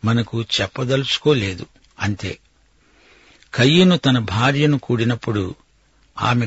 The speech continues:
గర్భవతి అయి హనోకును కన్నది. అప్పుడు కయీను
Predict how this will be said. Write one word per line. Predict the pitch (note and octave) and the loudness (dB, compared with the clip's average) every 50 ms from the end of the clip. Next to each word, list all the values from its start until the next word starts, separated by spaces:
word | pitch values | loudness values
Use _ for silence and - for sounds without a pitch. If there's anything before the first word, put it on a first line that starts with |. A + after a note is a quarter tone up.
| G2 G#2 | -2 -4
గర్భవతి | A2 G#2+ A2+ - C3 C#3+ D3 D3+ C#3+ - A#2+ A#2 | -4 -4 -4 -2 0 2 2 2 2 2 2 2
అయి | A2+ G#2+ G2+ G2 G2+ G#2+ - - - - - | 2 2 0 -2 -4 -6 -8 -12 -16 -20 -14
హనోకును | - - G#2 B2 C3+ C#3+ C#3 - - B2 A2+ A#2 | -6 -2 0 2 4 4 2 0 -2 -4 -4 -4
కన్నది. | - - G#2 G2+ G2 G2 F#2 F2 D#2+ - - _ _ _ _ _ _ _ _ _ _ _ _ _ _ _ _ - - | -4 -4 -4 -4 -4 -6 -6 -8 -12 -14 -18 _ _ _ _ _ _ _ _ _ _ _ _ _ _ _ _ -8 -6
అప్పుడు | - A2 - C3 A2+ A2 | -6 -6 -4 -4 -4 -4
కయీను | - - G#2 A2 A#2+ C3+ C#3+ D3+ F#3 G#3 F3 | -4 -4 -2 0 2 2 2 2 2 0 -2